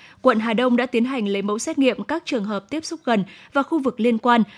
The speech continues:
phong tỏa tạm thời khu vực tổ dân phố số tám, phường Kiến Hưng để tiến hành điều tra dịch tễ. Cụ thể, hai trường hợp F không cùng sinh sống tại tổ dân phố số tám, điều tra dịch tễ có hai mươi mốt trường hợp F một,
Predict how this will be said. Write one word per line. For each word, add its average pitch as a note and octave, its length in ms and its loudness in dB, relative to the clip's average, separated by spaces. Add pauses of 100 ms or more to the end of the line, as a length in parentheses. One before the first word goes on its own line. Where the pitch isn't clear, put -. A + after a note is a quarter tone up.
(100)
phong B3 200 0
tỏa G#3+ 200 -2
tạm G#3 220 -4
thời G#3+ 240 -2
khu D#4 140 -4
vực B3+ 260 -2
tổ G3+ 120 -2
dân G#3 160 -4
phố G3 240 -8
số G#3 220 -8
tám, G#3+ 380 -4
phường A3 160 -2
Kiến G3+ 180 -4
Hưng C#4 220 0 (240)
để A#3+ 140 2
tiến G#3+ 180 2
hành A#3+ 240 -2
điều G3 160 2
tra A3+ 140 -2
dịch G3+ 200 -6
tễ. A#3 260 2 (340)
Cụ B3+ 140 2
thể, A3+ 280 2 (200)
hai E4+ 180 0
trường B3 220 0
hợp G#3 240 -2 (140)
F D#4+ 160 -2
không C#4 280 4 (240)
cùng C#4 160 4
sinh D4 200 0
sống A3+ 280 0
tại A3+ 180 -2
tổ G#3+ 140 -2
dân G#3+ 160 -2
phố G#3 200 -4
số G#3 180 -4
tám, A3 300 2 (260)
điều C#4+ 160 4
tra D#4+ 140 2
dịch B3+ 220 -2
tễ A#3 320 2
có G#3 160 0
hai B3 180 0
mươi A#3 120 8
mốt D4+ 180 6
trường A3 180 2
hợp G#3 200 0
F D#4 160 -2
một, A#3+ 240 8